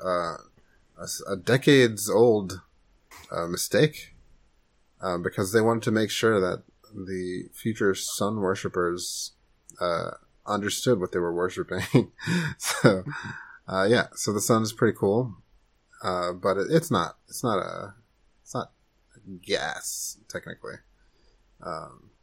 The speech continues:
I mean, there, there may be, some part of it may be gas, like, uh,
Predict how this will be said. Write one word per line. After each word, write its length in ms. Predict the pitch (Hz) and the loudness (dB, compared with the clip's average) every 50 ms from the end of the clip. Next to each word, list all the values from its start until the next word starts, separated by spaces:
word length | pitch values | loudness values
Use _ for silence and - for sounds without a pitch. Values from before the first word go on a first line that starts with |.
| _ _ _ - | _ _ _ 2
I 60 | 120 | 6
mean, 180 | 123 123 113 104 | 8 8 8 8
there, 360 | 110 101 95 92 90 85 - - - - - - - - _ _ _ _ _ _ _ _ _ _ _ _ _ _ _ _ _ _ | 6 4 4 4 2 -2 -8 -14 -18 -18 -20 -20 -20 -20 _ _ _ _ _ _ _ _ _ _ _ _ _ _ _ _ _ _
there 100 | - 113 | -2 2
may 160 | 113 117 120 | 4 6 4
be, 100 | 117 104 87 - - - - - - | 4 2 -2 -8 -10 -14 -16 -14 -8
some 280 | - - - 180 175 131 | -6 2 6 6 6 8
part 200 | 123 117 110 107 | 6 6 4 4
of 80 | 98 98 | 2 0
it 140 | 92 - - | -2 -2 -2
may 200 | 98 98 95 95 | -6 -4 -4 -4
be 120 | 90 92 | -4 -4
gas, 320 | 87 - 87 76 - - - | -2 -2 -2 -2 -2 -4 -6
like, 140 | 90 87 92 | -8 -8 -8
uh, 640 | 92 65 62 57 52 50 50 52 - - - - | -10 -12 -12 -12 -14 -16 -18 -20 -20 -20 -18 -20